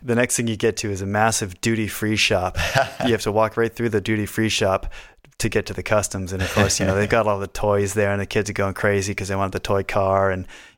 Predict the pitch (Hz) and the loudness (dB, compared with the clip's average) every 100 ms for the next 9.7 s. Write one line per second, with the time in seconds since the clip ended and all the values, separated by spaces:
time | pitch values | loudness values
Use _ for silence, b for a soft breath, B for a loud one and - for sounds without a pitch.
0 | - 101 95 - 95 101 90 104 98 92 | -8 -4 -4 -4 -2 -2 0 2 2 0
1 | 98 90 98 98 95 98 95 95 - 95 | -4 -2 -2 0 -2 -2 -2 -4 -4 -4
2 | 95 - - 87 82 82 82 80 95 80 | -6 -8 -6 -2 0 2 2 2 2 0
3 | 76 82 78 78 80 80 - - - 80 | -2 -2 -2 -4 -8 -10 -10 -2 0 0
4 | 76 - - 78 - 120 123 120 117 113 | 0 0 0 0 -2 -2 0 0 0 0
5 | 120 113 110 113 104 101 - 113 107 113 | 0 0 0 0 0 0 2 2 2 0
6 | - 104 - 107 107 101 - - - B | -2 -2 -2 -2 -2 0 -2 -4 -6 B
7 | 160 B 147 - 90 - 73 76 - - | -4 B 0 0 -2 -4 -6 -10 -10 -8
8 | - 131 120 113 113 107 110 - 104 107 | -2 0 0 0 -2 -2 -4 -2 -2 0
9 | 101 104 104 104 107 101 92 | -2 -2 2 4 2 0 -4